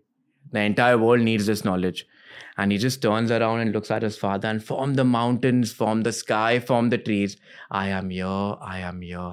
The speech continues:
I am here." The sound comes. So that state of a human being is everywhere. And he always looked young. He was always in cosmic bliss. And when you came under his, uh, circumference, you will also get, you know, at times you get goosebumps when you see someone.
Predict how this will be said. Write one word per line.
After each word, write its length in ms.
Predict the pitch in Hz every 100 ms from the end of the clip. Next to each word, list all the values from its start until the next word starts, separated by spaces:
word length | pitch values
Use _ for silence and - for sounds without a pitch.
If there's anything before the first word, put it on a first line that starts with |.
| 87
I 20 |
am 180 | 87 95
here." 100 | 101
The 80 | 101
sound 280 | 92 95 95
comes. 260 | - 110 _ _ _ _ - -
So 120 | - -
that 360 | 135 131 147 -
state 440 | - 127 131 139
of 140 | 135
a 60 | 131
human 300 | 117 113 123
being 220 | 127 139
is 140 | 127 113
everywhere. 480 | 95 107 117 110 - _ _ _ _ _ _ _ _ _ -
And 140 | 113
he 120 | 127 123
always 520 | 123 127 135 156 139
looked 180 | 143 131
young. 380 | 113 117 147 151 _ _ _ _ _ _
He 120 | 113
was 200 | 120 123
always 440 | 123 120 123 139
in 120 | 135 131
cosmic 400 | 113 107 127 123
bliss. 240 | 135 147 - - -
And 160 | 120 127
when 140 | 135
you 100 | 147
came 340 | 139 147 160 180
under 360 | 151 147 175
his, 360 | 160 160 139 131
uh, 340 | 120 104 - -
circumference, 640 | - 120 110 151 208 240 - _ _
you 140 | 98
will 140 | 95 104
also 240 | 98 107
get, 360 | 101 98 - - _ _ _ _ _
you 60 | 139
know, 60 |
at 220 | 175 147 -
times 220 | 123 139
you 60 |
get 200 | 131 135
goosebumps 420 | 123 107 104 117 123
when 120 | 120
you 60 |
see 160 | 110 110
someone. 380 | 110 101 98